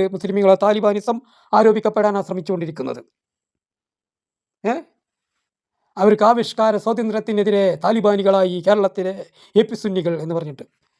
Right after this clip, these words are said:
സമ്മേളനം നടത്താനും അതിനെതിരെ പത്രസമ്മേളനം നടത്താനൊക്കെയാണ് ചില ആളുകൾ ശ്രമിച്ചുകൊണ്ടിരിക്കുന്നത്. അപ്പൊ ചുരുക്കി പറഞ്ഞാൽ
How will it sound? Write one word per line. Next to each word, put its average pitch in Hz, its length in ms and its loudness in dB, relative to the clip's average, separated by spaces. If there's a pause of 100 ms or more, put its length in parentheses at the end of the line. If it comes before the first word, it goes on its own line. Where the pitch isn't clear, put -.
(260)
സമ്മേളനം 220 340 0
നടത്താനും 220 440 0 (880)
അതിനെതിരെ 220 440 2
പത്രസമ്മേളനം 220 600 0
നടത്താനൊക്കെയാണ് 240 580 0
ചില 240 160 2
ആളുകൾ 247 220 6
ശ്രമിച്ചുകൊണ്ടിരിക്കുന്നത്. 240 720 0 (1500)
അപ്പൊ 165 140 0
ചുരുക്കി 202 320 -2
പറഞ്ഞാൽ 233 440 2